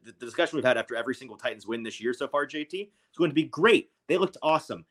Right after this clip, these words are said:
Can they do it again, like, in a row?" 'Cause they've not, right? They've not done it. Can they do it again? Again, uh, who do they play the following week? It's also a home game, I believe.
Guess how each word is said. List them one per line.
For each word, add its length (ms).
Can 100
they 120
do 200
it 60
again, 380
like, 220
in 100
a 60
row?" 320
'Cause 120
they've 200
not, 260
right? 140
They've 200
not 340
done 180
it. 160
Can 260
they 120
do 220
it 60
again? 460
Again, 340
uh, 720
who 120
do 60
they 100
play 240
the 140
following 460
week? 220
It's 120
also 300
a 40
home 220
game, 200
I 60
believe. 340